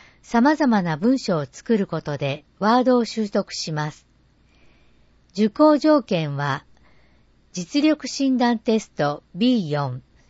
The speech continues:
文章四がおおむねできる人。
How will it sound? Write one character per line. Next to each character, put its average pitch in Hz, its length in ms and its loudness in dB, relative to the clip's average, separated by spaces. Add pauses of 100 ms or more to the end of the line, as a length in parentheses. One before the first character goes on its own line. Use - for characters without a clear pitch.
(280)
文 302 220 2
章 180 260 0
四 190 320 0
が 151 320 -6
お 214 160 4
お 262 60 4
む 269 120 2
ね 247 160 4
で 202 140 0
き 240 160 -2
る 196 100 0
人。 - 460 -10